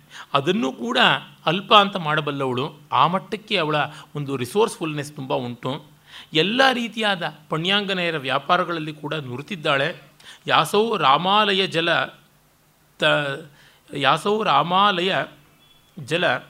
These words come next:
ಜಲತಾ ಯಾಸೌ, ಆ, ರಾಮಾಂ ರಾಮ ಯಾಸೌ ರಾಮಾಮಲಯ ಜಲತಾ ಗಾಢ ಸಂರೋಧ ಲೀಲಾ ನಿರ್ಯಂತ್ರಣಾಂ ನಿಯಮಜನನಿ ಭೋಗಿನೀನಾಂ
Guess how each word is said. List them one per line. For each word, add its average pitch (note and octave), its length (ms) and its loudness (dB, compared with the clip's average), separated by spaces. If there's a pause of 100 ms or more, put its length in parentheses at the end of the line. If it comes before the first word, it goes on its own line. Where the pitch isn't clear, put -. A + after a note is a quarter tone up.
(720)
ಜಲತಾ F3 760 0 (640)
ಯಾಸೌ, F3+ 440 -2
ಆ, D3 360 -2
ರಾಮಾಂ F3+ 800 0
ರಾಮ D3+ 240 2 (160)
ಯಾಸೌ D3+ 400 2
ರಾಮಾಮಲಯ F3 760 2 (460)
ಜಲತಾ E3+ 640 2 (220)
ಗಾಢ D3 260 4 (380)
ಸಂರೋಧ F3+ 520 -2
ಲೀಲಾ D3+ 500 2 (380)
ನಿರ್ಯಂತ್ರಣಾಂ E3+ 1000 0
ನಿಯಮಜನನಿ D3+ 840 -4 (240)
ಭೋಗಿನೀನಾಂ D#3+ 960 -2